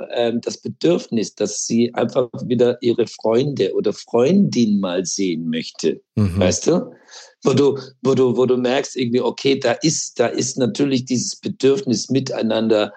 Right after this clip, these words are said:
Speaker 1: zu sprechen, dann nochmal anders sich anzugucken. Auch zum Beispiel, was du gesagt hast, irgendwie dieser, dieser sich einfach zu umarmen, weißt du, wenn man Hallo sagt oder sowas, einfach dieser, wirklich den Kontakt zu spüren,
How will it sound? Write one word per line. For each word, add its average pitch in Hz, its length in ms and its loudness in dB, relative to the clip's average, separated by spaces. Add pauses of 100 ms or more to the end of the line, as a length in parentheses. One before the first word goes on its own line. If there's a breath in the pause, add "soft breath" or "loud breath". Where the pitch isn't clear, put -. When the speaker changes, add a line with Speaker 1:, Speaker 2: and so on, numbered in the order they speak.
Speaker 1:
zu 113 160 0
sprechen, 127 580 0
dann 110 200 2
nochmal 131 420 0
anders 107 440 0
sich - 300 -2
anzugucken. 113 960 0 (480 loud breath)
Auch 131 200 2
zum 131 140 0
Beispiel, 127 280 2
was 123 160 0
du 165 120 0
gesagt 113 460 0
hast, 113 240 -4
irgendwie 117 260 0
dieser, 107 460 2 (540 soft breath)
dieser 113 280 4
sich - 320 -4
einfach 127 300 -2
zu - 220 -8
umarmen, 110 720 0
weißt - 260 -4
du, 139 80 2
wenn 104 140 2
man 87 120 0
Hallo 101 340 2
sagt 101 440 -4
oder 90 220 0
sowas, 95 400 0
einfach 113 260 -2
dieser, 110 400 2 (340 loud breath)
wirklich 135 300 2
den 120 200 2
Kontakt 127 420 0
zu - 160 -2
spüren, 131 560 2